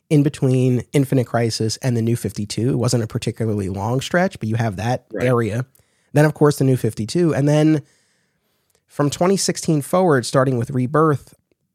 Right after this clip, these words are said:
Speaker 1: I don't know what we'll end up calling, <laughs> calling this period, but I feel like it, it's its own thing, too. So definitely subdivisions, but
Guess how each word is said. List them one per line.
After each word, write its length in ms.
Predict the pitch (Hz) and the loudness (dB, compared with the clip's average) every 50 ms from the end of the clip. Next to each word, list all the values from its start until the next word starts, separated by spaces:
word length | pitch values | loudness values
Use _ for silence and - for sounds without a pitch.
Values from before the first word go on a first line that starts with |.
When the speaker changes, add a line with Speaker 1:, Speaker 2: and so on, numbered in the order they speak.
| - - - | -20 -14 -8
Speaker 1:
I 120 | 202 220 277 | -4 -2 0
don't 120 | 320 320 | 2 4
know 120 | 294 277 | 6 6
what 100 | 233 202 | 6 6
we'll 160 | 160 165 160 156 | 4 4 2 4
end 100 | 156 151 | 2 2
up 120 | 143 - | 0 0
calling, 400 | - - 151 151 151 135 123 131 - 508 494 - - - | 2 2 2 2 2 0 -2 -2 -4 -6 -6 -2 2 2
<laughs> 320 | 247 - - - - 302 - | 2 2 0 -2 -4 -2 0
calling 340 | - - 165 160 151 143 139 | 2 4 4 4 4 2 2
this 140 | 156 160 | 0 -2
period, 340 | - - 110 123 117 120 123 | -2 -4 -2 -2 -2 -2 -2
but 100 | - 131 | 0 0
I 60 | 147 | 0
feel 160 | 151 - 185 180 | 0 0 0 2
like 160 | 175 165 - | 2 2 0
it, 160 | 170 175 - | -2 -2 -2
it's 180 | - 175 170 - | -2 -2 0 0
its 120 | 143 123 - | 0 0 0
own 180 | 127 123 120 | 0 0 -2
thing, 220 | 110 - 107 104 107 | -4 -4 -6 -6 -6
too. 260 | - - 120 95 87 | -4 -4 -4 -4 -2
So 120 | - - | -2 -2
definitely 420 | 170 190 240 - - 294 202 175 151 | -2 0 -2 -2 -2 0 0 0 0
subdivisions, 680 | - - 151 139 123 117 101 110 110 110 113 113 113 117 | 2 2 0 0 0 -2 -4 -4 -6 -8 -8 -10 -10 -4
but 240 | - 131 127 123 | -2 -2 -2 -2